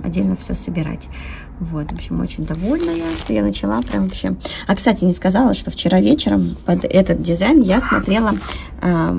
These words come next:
очень интересный рождественский фильм, который называется "Санта-Клаус". У него есть три,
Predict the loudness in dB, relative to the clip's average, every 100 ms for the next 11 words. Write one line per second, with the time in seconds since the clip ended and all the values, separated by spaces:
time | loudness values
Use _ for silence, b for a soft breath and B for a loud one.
0 | 0 0 2 2 4 2 2 4 2 2
1 | 2 2 0 0 0 0 -2 -2 2 2
2 | 2 2 2 4 4 4 2 2 -2 -2
3 | B B -4 0 2 0 2 2 2 0
4 | 2 2 0 0 4 4